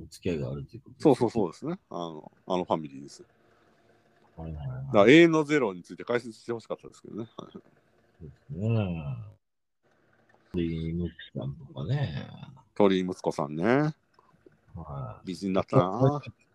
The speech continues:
Speaker 1: な。
Speaker 2: うん。そうそう。まあまあ、ちょっとなんか十五分延々と、まあ、僕が買った本の話なんですけど、そうそう。まあ、ラジオ番組といえば、まあ、我々がね、話し出すともうサイキックになっちゃうんですけど、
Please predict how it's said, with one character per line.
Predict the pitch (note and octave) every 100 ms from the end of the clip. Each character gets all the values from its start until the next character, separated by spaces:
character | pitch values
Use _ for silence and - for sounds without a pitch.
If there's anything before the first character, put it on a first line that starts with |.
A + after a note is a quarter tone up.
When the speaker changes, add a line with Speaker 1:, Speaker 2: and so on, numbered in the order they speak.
| -
Speaker 1:
な。 | D2 E2 G2+ - - - _ _ _ _
Speaker 2:
う | -
ん。 | - D#2 - - E3+ - _ - _ - - - - -
そ | - A2+
う |
そ | D3+
う。 | F3
ま | F3
あ |
ま | D3+ B2+
あ、 | G2+
ち |
ょ | C#3 G#2
っ |
と |
な | A2 F#2+
ん |
か |
十 | C3
五 | E3
分 | D3+ F2 E2 _
延 | B2 A#2+ G#2+
々 |
と、 | A2
ま | G#2 E2+
あ、 | D2
僕 | G2+ G#2+
が | G2+
買 | G2
っ | F#2+
た | G2
本 | G#2
の | D#2
話 | D2+ D2+ E2
な |
ん | C#2+
で |
す | -
け | C#2
ど、 | C#2
そ | -
う | -
そ | C2+
う。 | - _ _ _ _ _ -
ま |
あ、 | D#3+
ラ | D3
ジ | D#3+
オ | A3+
番 | A3+ B3+
組 | A3+ C3
と | - G2+
い | A#2+
え |
ば、 | A#2
ま | F#2+ G#2+
あ、 | E2+
我 | F#2 C3
々 | E3+ F3 F3 E3+ D3+ - -
が | D#3 D#3+
ね、 |
話 | D#3 B2+ -
し |
出 | C#3+
す | -
と | G2
も | F2+
う |
サ | - G#2
イ |
キ | -
ッ | _
ク | F2+
に |
な | E2+
っ | -
ち | E2
ゃ |
う | C#2+
ん |
で | D2
す | -
け | E2+
ど、 | G2+ D#2+